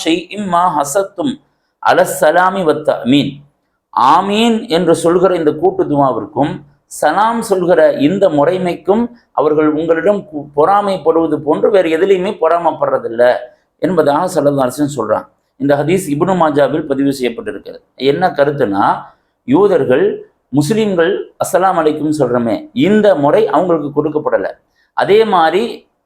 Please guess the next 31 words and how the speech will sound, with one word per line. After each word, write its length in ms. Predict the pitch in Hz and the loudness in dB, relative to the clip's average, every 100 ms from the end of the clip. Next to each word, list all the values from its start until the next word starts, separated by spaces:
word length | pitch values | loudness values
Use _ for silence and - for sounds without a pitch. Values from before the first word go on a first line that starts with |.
| - | -2
ஆமீன் 640 | 143 208 214 226 233 233 - | 2 2 2 0 -2 -4 -4
என்று 280 | 170 175 | -2 -2
சொல்கிற 360 | 175 185 180 185 | 0 2 4 4
இந்த 160 | 170 160 | 2 0
கூட்டு 280 | 196 208 | 2 0
துவா 300 | 196 175 170 | 2 2 2
முறை 260 | 165 156 156 | 2 2 2
இருக்கே, 300 | 135 113 - - - _ | 0 -2 -2 -4 -20 _
ஒருவர் 360 | 139 156 147 139 | 0 2 2 2
துவா 180 | 165 180 | 2 2
ஓத, 360 | 165 170 220 233 | 2 2 2 2
ஒருவர் 280 | 175 180 170 | 0 2 2
ஆமீன் 380 | 160 170 180 190 | 2 0 0 -2
என்று 180 | 160 151 | -4 -6
சொல்லி 260 | 160 185 | -2 0
அந்த 240 | 196 147 165 | 0 -2 0
துவாவை 220 | 185 180 | 0 2
அல்லாஹ் 320 | 165 160 175 | 0 0 0
ஏற்றுக்கொள்ளும் 500 | 165 170 156 165 170 | -2 -6 -6 -4 -4
சொல்லக்கூடிய 480 | - 151 156 156 151 | -4 -4 -4 -4 -4
இந்த 120 | 143 135 | -4 -6
கூட்டு 200 | 196 185 | -8 -6
துவா 280 | 156 151 | -2 0
முறை, 320 | 139 143 131 - _ _ _ | 2 0 0 -6 _ _ _
இது 220 | 156 208 | -4 0
அவர்களுக்கு 580 | 240 185 220 202 202 202 | 2 2 4 4 2 2
கொடுக்கப்படல. 600 | 175 180 180 151 131 110 90 _ _ | 0 0 0 0 0 0 -2 _ _
இப்போ 200 | _ 120 - | _ -14 -4
கூட்டு 300 | 220 240 240 | -2 0 0
துவா 360 | 190 202 190 | 2 2 2
விஷயம் 580 | 139 135 110 120 175 185 | 0 -6 -4 -2 -2 -4